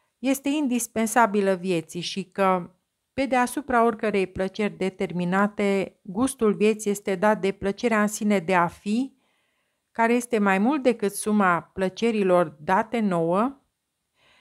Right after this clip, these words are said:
este manifestarea vitalității,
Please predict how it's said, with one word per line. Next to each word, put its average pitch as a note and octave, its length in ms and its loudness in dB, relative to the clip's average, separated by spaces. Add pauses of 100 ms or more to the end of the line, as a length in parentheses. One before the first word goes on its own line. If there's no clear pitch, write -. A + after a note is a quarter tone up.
(120)
este G3 420 -2
manifestarea F#3+ 880 2
vitalității, G#3 1200 -4